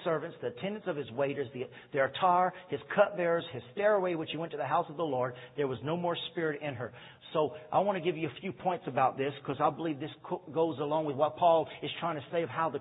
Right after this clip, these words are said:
church is supposed to be. Number one, we are supposed to be the wise ones walking in discernment, word of wisdom, word of knowledge, and the wisdom of God. Wisdom,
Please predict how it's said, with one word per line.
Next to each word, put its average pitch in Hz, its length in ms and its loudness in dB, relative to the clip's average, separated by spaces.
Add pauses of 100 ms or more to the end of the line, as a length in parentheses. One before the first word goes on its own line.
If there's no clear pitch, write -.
(100)
church 175 220 0
is 139 140 -10
supposed 160 320 -4
to 131 40 -14
be. 156 240 -4 (240)
Number 175 300 0
one, 196 340 2 (520)
we 214 220 0
are 220 100 6 (100)
supposed 190 320 0
to 160 60 -8
be 170 180 -4
the 147 160 0
wise 156 720 4
ones 123 340 -8 (1300)
walking 165 420 2
in 135 140 -6
discernment, 175 580 -4 (480)
word 135 160 -6
of 127 100 -6
wisdom, 156 380 -2
word 131 160 -4
of 127 100 -6
knowledge, 160 460 2 (160)
and 131 140 -6
the 120 60 -4
wisdom 117 420 -6
of 117 160 -8
God. 107 360 -6 (1500)
Wisdom, 139 360 -4